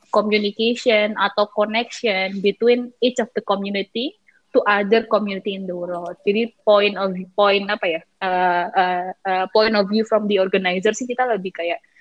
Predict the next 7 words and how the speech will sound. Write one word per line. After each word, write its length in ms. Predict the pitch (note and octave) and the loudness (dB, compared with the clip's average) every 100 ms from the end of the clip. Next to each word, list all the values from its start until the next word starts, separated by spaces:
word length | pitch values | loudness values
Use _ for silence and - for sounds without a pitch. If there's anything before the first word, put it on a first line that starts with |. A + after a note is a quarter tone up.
| - - A#3+ | -20 -6 0
this 160 | A#3+ | 4
event 320 | A#3+ A3 C4 B3 | 4 4 4 2
is 160 | A3 | 2
a, 320 | G3 F3 E3+ | 2 2 0
a, 160 | F3+ F3 F3 E3 | 0 0 2 -2
a 140 | - E3+ E3+ | -2 -4 -4
spotlight 640 | - A3 A3 G#3+ G#3+ G#3 | 0 2 2 0 0 0